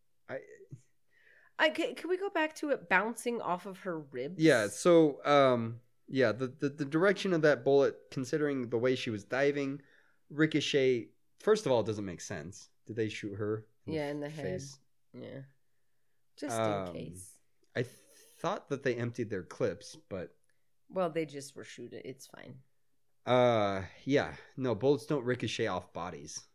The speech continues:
Speaker 2: Well, especially just rip, like, "Oh, it just bounced off my
Speaker 1: It
Speaker 2: rib."
Speaker 1: just, it just, you know, the bullet was traveling directly at me, and it just kinda bleep,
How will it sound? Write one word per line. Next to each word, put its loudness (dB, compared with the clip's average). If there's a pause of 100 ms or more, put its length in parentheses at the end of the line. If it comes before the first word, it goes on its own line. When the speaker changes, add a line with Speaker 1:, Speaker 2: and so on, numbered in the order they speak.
(220)
Speaker 2:
Well, -2
especially -6
just -14
rip, -4
like, -4
"Oh, -4
it -8
just -16
bounced -8
off -16
my -12
Speaker 1:
It 2
Speaker 2:
rib." -6
Speaker 1:
just, -2 (320)
it 6
just, -8
you 0
know, 2
the 0
bullet 6
was 0
traveling 2
directly -2
at -2
me, -10
and -8
it -8
just -10
kinda -10
bleep, -8